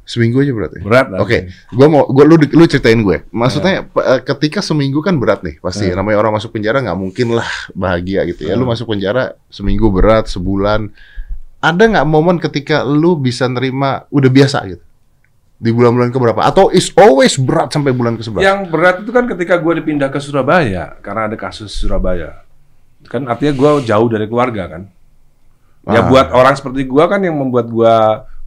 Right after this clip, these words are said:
Speaker 2: happy kan family kan,
Speaker 1: Family,
Speaker 2: ya
Speaker 1: oke,
Speaker 2: kan?
Speaker 1: oke.
Speaker 2: Ketika gua di Surabaya kan jauh dari keluarga. Begitu udah sampai, bu-, begitu udah balik lagi bulan Juni tanggal empat belas, dua ribu sembilan belas gua sampai Cipinang lagi, udah agak enakan tuh.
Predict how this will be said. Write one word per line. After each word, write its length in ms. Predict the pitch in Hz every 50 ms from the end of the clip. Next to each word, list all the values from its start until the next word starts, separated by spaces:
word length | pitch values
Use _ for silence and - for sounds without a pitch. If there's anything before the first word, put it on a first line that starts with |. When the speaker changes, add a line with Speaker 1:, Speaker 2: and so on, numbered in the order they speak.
| -
Speaker 2:
happy 380 | - - - 110 107 - - 151
kan 220 | 185 196 196 175 160
family 440 | - 139 120 123 135 135 123 104 92
kan, 160 | - 113 110
Speaker 1:
Family, 220 | 113 110 98 87 76
Speaker 2:
ya 100 | - -
Speaker 1:
oke, 80 | 95 95
Speaker 2:
kan? 180 | 95 85 80 76 73 71 64 -
Speaker 1:
oke. 20 | - 85
Speaker 2:
Ketika 280 | 104 98 85 113 113 107 104 104 104 - _ _ - _ _ _ _ _ _ _
gua 160 | - 104 107
di 80 | 107
Surabaya 400 | 101 110 104 101 90 92 104 123 143
kan 140 | 165 165 151
jauh 240 | 117 110 98 101 101
dari 140 | 95 95 98
keluarga. 640 | 92 95 101 107 113 104 92 90 85 82 85 95 117 117 _ _ _ _ _ _ _ _ _ _
Begitu 300 | - 98 90 104 110 120
udah 120 | 113 110 107
sampai, 280 | 104 104 98 95 92
bu-, 240 | 87 95 98 101 104 -
begitu 220 | 101 98 104 110
udah 120 | 110 101 95
balik 260 | 92 98 101 98 101
lagi 240 | 101 95 92 110 113
bulan 440 | 110 104 101 98 95 92 95 95 92
Juni 240 | 92 95 90 95
tanggal 240 | 92 95 92 87 87
empat 200 | 87 - 92 90 -
belas, 540 | - 87 87 87 87 82 82 - - -
dua 160 | - - 92 87
ribu 100 | 85 92
sembilan 300 | 87 - - 90 87 90
belas 180 | 92 92 90 -
gua 120 | - 87
sampai 340 | 87 - 85 82 85 87 82 85
Cipinang 420 | - _ - 87 87 87 87 87
lagi, 460 | 85 82 80 82 90 127 180 233 - - - _ _ _ _ _ _ _ _
udah 260 | - 120 98 95 87
agak 280 | 82 82 85 87 82 78 - _ _ _ _ _ _ _ _ _ _ _ _
enakan 400 | - 98 98 104 107 - 156 147 143
tuh. 240 | 135 120 110 104